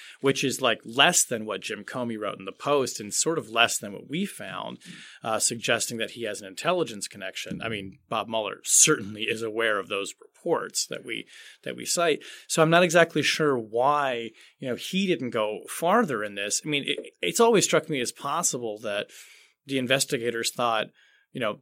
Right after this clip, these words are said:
this is just sort of an inst-, this, this is the point at which things begin, and that's the inception of it, and we move forward from there, and maybe never thought that people would try and, you know, rewind the tape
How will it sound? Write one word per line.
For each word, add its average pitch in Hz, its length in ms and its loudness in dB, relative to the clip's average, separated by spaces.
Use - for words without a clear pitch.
this - 180 2
is 156 60 2
just 143 220 2
sort 131 100 0
of 113 60 -2
an 120 80 -6
inst-, 127 240 -2
this, 127 220 2
this 170 260 2
is 151 80 0
the 147 80 0
point 196 340 0
at 156 80 2
which 147 200 0
things 131 260 -4
begin, 123 360 2
and 110 140 -2
that's 113 220 -2
the 117 100 -10
inception 113 540 -2
of 101 120 -6
it, 107 120 -6
and 104 120 -8
we 107 80 -6
move 110 240 -4
forward 107 400 -6
from 95 220 -12
there, 113 340 0
and 101 140 -4
maybe 107 240 -4
never 101 240 -8
thought 113 380 -2
that 110 120 -6
people 101 280 -10
would 98 100 -12
try 104 300 -8
and, 92 180 -12
you 131 80 -6
know, 107 40 -2
rewind 117 640 2
the 110 60 0
tape 110 300 -6